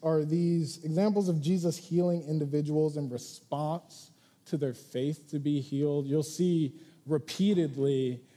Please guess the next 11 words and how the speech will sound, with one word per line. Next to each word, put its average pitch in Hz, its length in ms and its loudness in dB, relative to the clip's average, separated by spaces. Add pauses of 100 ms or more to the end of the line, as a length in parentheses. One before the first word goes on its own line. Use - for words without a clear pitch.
(140)
that 131 600 0
Jesus 170 420 0
addresses 147 640 -2
the 135 100 -6
faith 135 400 -4
of 180 180 -8
people 202 380 -2
that's 185 380 -2 (100)
coming 190 380 2
to, 170 340 0
um, 147 480 0